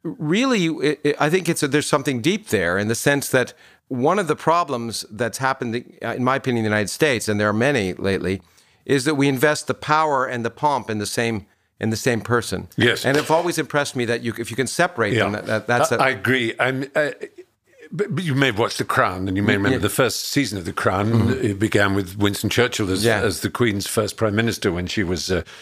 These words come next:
Speaker 2: uh, uh, when her father died.
Speaker 1: Mm-hmm.
Speaker 2: And, um, he had to bow in, he had to come in, this grand old man, you know, one, one of the great figures of the twentieth century, had to bow in front of this girl. Uh, but of course, he was bowing in front of the idea of what a sovereign is,
Speaker 1: Y-, yeah.
Speaker 2: the representative of the country. Now, imagine if you're President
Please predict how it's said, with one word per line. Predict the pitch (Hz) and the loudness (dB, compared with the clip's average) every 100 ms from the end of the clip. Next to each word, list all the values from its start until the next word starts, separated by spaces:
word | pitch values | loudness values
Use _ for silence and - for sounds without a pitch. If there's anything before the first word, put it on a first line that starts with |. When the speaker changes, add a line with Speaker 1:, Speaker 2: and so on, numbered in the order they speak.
| - - - | -20 -16 0
Speaker 2:
uh, | |
uh, | 117 98 101 - 101 104 | 2 4 0 0 0 0
when | 104 98 | 2 0
her | 101 | 0
father | 127 113 95 | 2 2 2
died. | 85 78 85 | 0 0 0
Speaker 1:
Mm-hmm. | 107 107 | 2 4
Speaker 2:
And, | 110 110 107 107 | 2 2 2 2
um, | 110 107 107 - - _ | 2 0 -4 -8 -20 _
he | - 123 | 0 0
had | 135 | 0
to | 135 | -2
bow | 123 165 98 | 0 2 0
in, | 87 | -6
he | - 110 | -4 -4
had | 107 | -4
to | - | -6
come | 117 123 | -2 0
in, | 95 | -2
this | 85 - | -4 -6
grand | - 131 135 113 | 0 2 2 0
old | 104 92 | 0 0
man, | 85 85 98 | 0 0 -2
you | 98 | -2
know, | 90 92 | -2 0
one, | 92 95 | 0 -2
one | 101 98 | -2 -2
of | 92 | -2
the | |
great | 98 104 113 | 0 0 0
figures | - 98 87 | -2 -4 -4
of | 92 | -4
the | 95 | -4
twentieth | 110 87 82 | -4 -4 -4
century, | 98 82 - 95 - - - | -4 -4 -4 -6 -8 -20 -6
had | 107 | -4
to | 107 | -2
bow | 87 123 113 | 2 2 2
in | 92 | -2
front | 90 | -4
of | 82 | -4
this | 101 | -4
girl. | - 117 123 - - _ _ _ - - - | 0 2 2 -2 -10 _ _ _ -20 -10 -2
Uh, | 110 107 110 120 - _ _ | 0 2 -2 -6 -18 _ _
but | 139 | -4
of | 131 | 0
course, | 156 143 | 0 0
he | |
was | 127 | -2
bowing | 104 156 139 | 0 0 0
in | 110 | -2
front | 123 107 | -2 -2
of | 104 | 0
the | 107 | 2
idea | 104 107 101 | 2 2 0
of | |
what | 98 92 | 0 -2
a | |
sovereign | - 110 90 95 | 0 0 2 2
is, | 110 101 120 | 2 2 0
Speaker 1:
Y-, | 120 | 0
yeah. | 113 85 | 0 2
Speaker 2:
the | 110 | 2
representative | 120 123 107 107 - 98 | 2 2 -2 -2 -4 -6
of | 98 | -4
the | |
country. | 110 123 - 104 | -2 -2 -4 -4
Now, | 127 | -2
imagine | 147 156 196 208 - 82 | -2 0 0 0 -2 -4
if | 90 - | -4 0
you're | 156 | 0
President | - 98 - 76 85 | 0 -2 -4 -8 -12